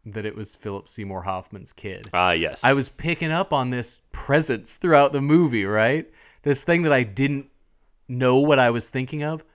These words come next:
Speaker 1: and the credits hit, and then I have this, like, "Of course!" Like,
Speaker 2: Mm.
Speaker 1: what was I, how did I not? I
Speaker 2: I don't
Speaker 1: didn't know his kid was in it. I
Speaker 2: I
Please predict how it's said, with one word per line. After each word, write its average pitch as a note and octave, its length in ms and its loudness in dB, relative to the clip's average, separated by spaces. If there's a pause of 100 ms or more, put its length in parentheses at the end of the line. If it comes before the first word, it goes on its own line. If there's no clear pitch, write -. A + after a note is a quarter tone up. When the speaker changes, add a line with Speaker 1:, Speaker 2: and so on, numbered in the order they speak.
(220)
Speaker 1:
and A#2 120 -8
the A2+ 60 -6
credits B2 460 -6
hit, F#2+ 320 -8
and G#2 100 -14
then G#2 160 -14 (100)
I G2+ 60 -16
have G2+ 240 -8
this, G#2+ 180 -12
like, A2 260 -8 (460)
"Of A3 320 -14
course!" D4 720 0
Like, G3+ 280 -2
Speaker 2:
Mm. D4+ 120 0
Speaker 1:
what C#4 180 6
was A3+ 160 2
I, A#3 60 -2
how A3+ 240 -4
did A3+ 120 0
I A3 120 4
not? A3 280 -4 (200)
I E3+ 100 2
Speaker 2:
I - 60 2
don't G#3 140 4
Speaker 1:
didn't A3 100 0
know G#3 180 10
his G3+ 160 4
kid A3 240 2
was G#3 220 0
in B3+ 160 0
it. G#3+ 100 2
I E3+ 60 6
Speaker 2:
I - 20 8